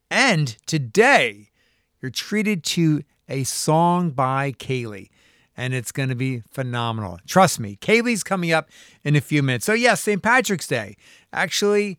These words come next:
happening right now, eleven o'clock, wherever you are, but it's eleven o'clock Eastern Standard Time, and, uh, we are very, very psyched. Um, so, of course, you know, controversy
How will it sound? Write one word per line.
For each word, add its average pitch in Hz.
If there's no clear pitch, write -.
happening 180
right 151
now, 117
eleven 208
o'clock, 135
wherever 151
you 170
are, 127
but -
it's 135
eleven 139
o'clock 131
Eastern 160
Standard 131
Time, 208
and, 135
uh, 135
we 143
are 160
very, 139
very 123
psyched. 101
Um, 127
so, 185
of 143
course, 233
you 202
know, 170
controversy 156